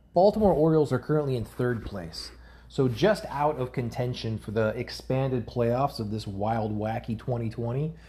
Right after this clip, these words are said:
But we're gonna talk about playoff hopes, roster moves, and of course, our favorite topic of all, Chris Davis. I will also apologize for my Lucky Kiss t-shirt, uh, being mismanaged. That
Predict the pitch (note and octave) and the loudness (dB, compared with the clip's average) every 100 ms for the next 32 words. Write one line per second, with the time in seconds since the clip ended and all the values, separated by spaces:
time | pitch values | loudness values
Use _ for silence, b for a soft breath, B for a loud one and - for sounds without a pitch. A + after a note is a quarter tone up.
0 | B B - E3 G#3 G3 E3+ E3+ D#3 C#3+ | B B 4 8 8 6 2 2 2 2
1 | C#3 C3+ - - F3+ D#3+ D3 - D#3 D3 | 0 0 -4 0 2 4 2 2 2 2
2 | - - - b b - A2 C3 D#3+ - | -2 -14 -20 b b -8 0 2 2 0
3 | D3+ C#3+ C#3 C#3+ C#3 C3+ - b b b | 0 2 4 4 2 -2 -10 b b b
4 | - D#3+ D#3+ - F#3 E3+ D#3 - - D3 | 0 2 2 4 4 6 2 -4 0 2
5 | C#3+ - D3+ C#3+ C3+ - C3+ C3+ C3 B2+ | 2 2 2 4 0 2 4 2 0 2
6 | B2+ B2+ A#2+ - D3+ C3 A#2 B2+ A#2 G2 | 4 4 4 2 0 0 0 2 2 -2
7 | - - b b b - C3+ B2 B2 A#2+ | -10 -18 b b b 0 4 6 6 4
8 | B2 A#2 A#2 C3 B2+ A2+ A#2+ A#2 A2+ A2 | 2 -2 0 0 2 2 4 4 2 -2
9 | - B B - B2+ A2+ A2+ A2 G#2+ B2+ | -8 B B -4 -2 0 0 0 2 0
10 | C#3 A#2 - B2+ - - A#2+ A2 - A#2 | 0 -4 0 -2 -2 -6 -4 -4 -2 -2
11 | A2 - - B B - A2+ A2+ A2 G#2+ | -2 -4 -16 B B -6 0 2 2 0
12 | - C#3 C#3+ A#2+ A#2+ - G#2+ A2 G2+ F2+ | 0 0 0 0 -2 -2 -2 0 -2 -6
13 | - - B B B B B A#2 C#3+ E3 | -10 -16 B B B B B 4 6 6
14 | G#3 - | 4 -2